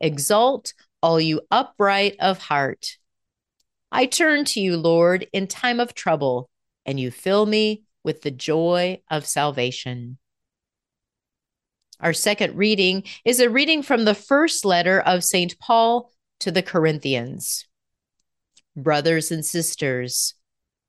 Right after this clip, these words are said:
whether you eat or drink, or whatever you do, do everything for the glory of God. Avoid giving offense, whether to the Jews or Greeks or the church of God, just as I try to please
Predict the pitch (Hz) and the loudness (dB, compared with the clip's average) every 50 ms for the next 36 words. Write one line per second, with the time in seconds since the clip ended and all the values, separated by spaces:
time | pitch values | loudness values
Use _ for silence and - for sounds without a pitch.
0 | _ _ _ 190 208 233 247 294 294 285 285 285 277 - - 190 190 202 214 - | _ _ _ 2 2 4 4 4 4 4 4 2 0 0 -2 0 0 0 0 2
1 | - 208 226 247 214 - 170 147 135 135 165 208 220 - - - _ _ 208 220 | 2 4 4 4 2 2 2 2 2 2 0 -4 -6 -10 -16 -20 _ _ 4 6
2 | 226 226 208 220 226 214 240 254 254 285 285 269 262 277 269 226 220 190 156 131 | 6 4 4 4 4 4 4 2 4 2 2 4 4 2 2 2 2 2 2 2
3 | 127 123 - 143 - _ _ - - _ _ - 233 240 233 - - - 233 254 | 0 -2 -4 -6 -10 _ _ -20 -20 _ _ -4 -4 -2 -2 -2 -2 -2 -2 -2
4 | 247 226 196 165 156 - 160 156 156 160 160 - - 226 220 220 208 226 214 180 | 2 2 0 0 2 0 -2 -2 -2 -2 -6 -6 0 2 4 4 4 2 0 0
5 | 165 143 151 156 165 170 170 135 - 170 156 - - 131 127 123 123 120 120 123 | -2 -2 0 2 4 4 4 2 2 0 -2 -2 -2 -2 0 0 0 -2 -2 -4
6 | 123 135 - - _ _ _ _ _ _ _ _ _ _ - 240 226 233 269 294 | -8 -12 -16 -20 _ _ _ _ _ _ _ _ _ _ 0 0 2 4 4 4
7 | 320 339 269 269 262 262 254 277 262 269 269 - - 294 302 277 175 135 - - | 4 4 2 2 0 2 2 2 2 2 0 0 0 0 0 2 0 -2 -4 -6
8 | - - - - - _ _ _ _ _ _ - 170 180 185 220 233 226 - 302 | -4 -4 -4 -6 -8 _ _ _ _ _ _ 0 0 2 4 2 2 2 -2 -2
9 | 254 294 285 - - 180 160 139 135 147 185 233 247 - - - - - _ _ | -2 -2 -2 -2 -2 0 2 2 2 2 0 -2 -2 -2 -4 -4 -6 -8 _ _
10 | _ - 151 170 202 226 220 - 160 151 147 143 160 214 214 - - - - - | _ 0 2 4 4 2 2 -2 -2 0 0 0 0 0 -2 -4 -4 -4 -4 -4
11 | - - _ _ _ _ _ - 214 214 240 262 269 285 285 - - 262 220 220 | -6 -8 _ _ _ _ _ 2 4 4 4 4 2 0 -2 0 0 0 0 2
12 | - 285 247 233 233 247 254 262 247 190 131 110 87 80 160 165 - _ _ _ | 2 0 0 0 2 2 4 4 4 4 2 2 0 -2 -6 -12 -18 _ _ _
13 | _ _ _ _ _ - 392 427 381 - 392 370 277 269 240 233 233 - - 233 | _ _ _ _ _ -2 -2 0 0 0 0 2 2 2 2 2 0 0 0 0
14 | 220 214 208 208 - - 214 214 214 214 214 | 2 2 2 0 0 0 2 2 2 2 0